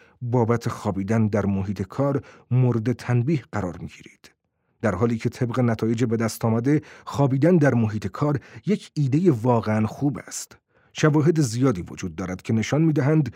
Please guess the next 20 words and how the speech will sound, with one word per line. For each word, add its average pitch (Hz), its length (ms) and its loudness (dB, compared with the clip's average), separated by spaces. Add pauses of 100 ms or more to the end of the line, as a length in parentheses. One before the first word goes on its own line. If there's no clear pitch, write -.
(220)
یک 135 240 0
خواب 123 400 2
سبک 117 560 -2
و 113 60 -2
کوتاه 156 520 0 (360)
در 131 160 4
بهبود 135 600 0 (120)
عملکرد 107 680 -2
افراد 131 480 -2 (220)
تأثیر 131 460 0
زیادی 113 460 0
دارد. - 360 -14 (540)
حالا 143 200 4
که 127 140 0
قرار 120 300 2
است 123 240 -2
از 104 220 -4
خواب 123 380 -2
سبک 123 520 -2
و 120 160 2